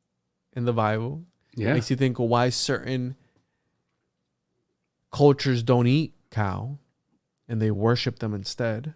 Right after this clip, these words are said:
Speaker 2: Mm-hmm.
Speaker 1: Very interesting that when you start to look at and, and connect all these dots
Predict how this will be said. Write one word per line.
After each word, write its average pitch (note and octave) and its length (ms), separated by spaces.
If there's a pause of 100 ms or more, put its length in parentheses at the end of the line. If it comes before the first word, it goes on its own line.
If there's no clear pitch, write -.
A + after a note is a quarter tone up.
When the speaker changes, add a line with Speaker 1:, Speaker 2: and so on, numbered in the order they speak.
Speaker 2:
Mm-hmm. G2 380 (1120)
Speaker 1:
Very F3+ 320
interesting D3 580
that A#2+ 220
when B2+ 180
you B2+ 60
start C#3+ 260
to C3 200
look C#3 380
at C3+ 220
and, C3 260
and A#2+ 420 (440)
connect D3+ 400
all D3+ 140
these C#3 220
dots C#3 640